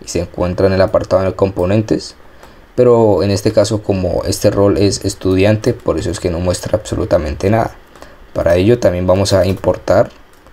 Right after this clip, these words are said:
esta vez a la navegación para los estudiantes. Aquí está en la misma ubicación, pero se llama navbar S.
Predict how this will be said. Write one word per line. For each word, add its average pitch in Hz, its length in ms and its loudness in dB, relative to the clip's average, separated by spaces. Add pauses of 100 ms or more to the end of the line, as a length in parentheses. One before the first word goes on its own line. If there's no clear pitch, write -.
(720)
esta 95 260 0
vez 95 380 0
a 101 140 0
la 95 120 2
navegación 90 800 -2 (880)
para 98 220 2
los 98 100 -4
estudiantes. 101 800 0 (840)
Aquí - 140 -20
está - 160 -2
en 98 60 0
la 95 100 0
misma 98 360 0
ubicación, 101 760 2
pero 92 220 0
se 90 140 -4
llama 90 280 0
navbar 92 640 -2 (120)
S. 123 360 0